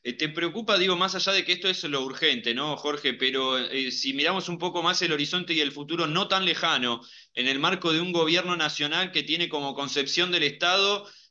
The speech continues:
eh, simplemente el ahorro, el superávit fiscal, a costa de lo que sea, no se hacen gasoductos, no se hacen acueductos, no se hace obra pública, y en este caso no hay mantenimiento de las rutas nacionales. Vas a tener <laughs> mucho laburo en los próximos meses.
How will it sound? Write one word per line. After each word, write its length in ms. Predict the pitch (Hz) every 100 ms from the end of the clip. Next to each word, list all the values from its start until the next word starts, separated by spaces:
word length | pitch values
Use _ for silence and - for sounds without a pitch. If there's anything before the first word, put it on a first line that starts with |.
| -
eh, 120 | 131
simplemente 920 | 131 180 180 180 165 190 185 185 151 147
el 100 | 147
ahorro, 640 | 151 185 208 208 214 214
el 260 | - 139 139
superávit 680 | 135 143 147 156 180 170 165
fiscal, 520 | 147 143 185 202 208
a 160 | 147 143
costa 300 | 190 185 190
de 120 | 160
lo 140 | 143
que 120 | 135 139
sea, 320 | - 135 127
no 80 | 139
se 140 | 151
hacen 280 | 151 151 139
gasoductos, 640 | 131 123 135 151 175 170
no 80 | 143
se 120 | 131
hacen 180 | 139 135
acueductos, 580 | 127 135 139 175 175 160
no 100 | 139
se 120 | 147
hace 240 | 139 139
obra 340 | 135 135 131 127
pública, 540 | 170 185 185 185 180
y 60 | 139
en 80 | 135
este 180 | 143
caso 260 | 147 160 170
no 100 | 143
hay 120 | 143
mantenimiento 640 | 143 135 131 135 151 151
de 80 | 135
las 120 | 127
rutas 240 | 127 147 139
nacionales. 880 | 131 131 131 123 113 113 - - - _ _ _ _
Vas 220 | 123 156
a 100 | 196
tener 200 | 156 147
<laughs> 100 | 190
mucho 220 | 156 143 135
laburo 360 | 131 196 175
en 60 | 135
los 100 | 127
próximos 380 | 135 127 127 120
meses. 500 | 117 107 104 -